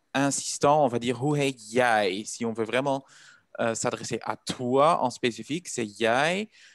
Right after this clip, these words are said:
Et je, c'est un peu moins, moins fort, en fait, moins, euh, mis en avant.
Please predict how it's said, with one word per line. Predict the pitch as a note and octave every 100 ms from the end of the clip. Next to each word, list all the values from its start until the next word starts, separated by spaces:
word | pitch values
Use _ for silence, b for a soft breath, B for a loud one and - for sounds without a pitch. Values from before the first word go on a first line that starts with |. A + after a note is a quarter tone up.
| b
Et | B2 A2+
je, | B2+ D#3
c'est | E3 B2
un | A#2+
peu | A#2+ D3
moins, | C#3+ C#3 C#3 C3+ C3+ C3 -
moins | C3 C3
fort, | B2+ C3+ A2+ A2+
en | A2
fait, | - A2+ - -
moins, | A#2 A#2 A#2 A#2 A#2+ _ _ _ - _ A2+
euh, | A2 G#2+ G#2+ G#2 G#2 G#2+ _ _ _ _ _ _
mis | - A#2 B2+
en | A#2+ A#2
avant. | A2+ A2 G#2 -